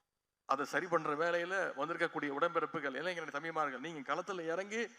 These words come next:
நீங்க ரொம்ப கவனமா செயல்படணும்னு நான் கேட்டுக்கொள்கின்றேன். அப்பதான் பாஜகவுடைய சதி திட்டத்தை நம்மளால முறியடிக்க முடியும். இன்னைக்கு ஒன்றிய பிரதமர், நமக்கு எதிர்க்கட்சி தலைவர் தான் இப்படி வாச்சிருக்கிறாருன்னா, அவருக்கு கொஞ்சமும் சளைக்காம ஒரு ஒன்றிய பிரதமர்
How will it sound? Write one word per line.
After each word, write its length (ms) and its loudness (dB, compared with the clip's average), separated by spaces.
நீங்க 380 -2
ரொம்ப 220 -2
கவனமா 440 0
செயல்படணும்னு 460 0
நான் 180 0
கேட்டுக்கொள்கின்றேன். 640 -4
அப்பதான் 340 4
பாஜகவுடைய 840 4
சதி 280 0
திட்டத்தை 380 2
நம்மளால 840 0
முறியடிக்க 440 0
முடியும். 400 -4
இன்னைக்கு 280 4
ஒன்றிய 300 4
பிரதமர், 380 2
நமக்கு 580 -4
எதிர்க்கட்சி 260 -6
தலைவர் 280 -2
தான் 100 -2
இப்படி 180 -2
வாச்சிருக்கிறாருன்னா, 680 0
அவருக்கு 340 0
கொஞ்சமும் 520 -4
சளைக்காம 600 0
ஒரு 220 2
ஒன்றிய 320 0
பிரதமர் 360 0